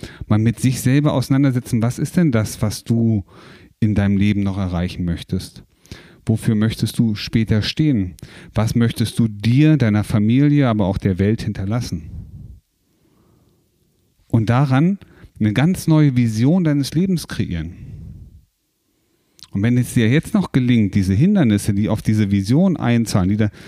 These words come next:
die, die, die dazwischen stehen, zwischen dir und dem Erfüllen deiner Vision, deiner Ziele, wenn du die auflöst, dann ist auf einmal ganz, ganz viel Neues möglich.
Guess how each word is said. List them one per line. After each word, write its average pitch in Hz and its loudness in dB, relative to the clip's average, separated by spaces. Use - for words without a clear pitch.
die, 117 4
die, 117 0
die 120 0
dazwischen 123 0
stehen, 92 0
zwischen 107 0
dir 180 2
und 120 0
dem 101 0
Erfüllen 190 2
deiner 151 2
Vision, 117 2
deiner 92 0
Ziele, 104 0
wenn 101 0
du 104 0
die 139 0
auflöst, 131 0
dann 104 0
ist 117 0
auf 131 -4
einmal 135 0
ganz, 165 0
ganz 147 0
viel 156 0
Neues 170 0
möglich. 95 -2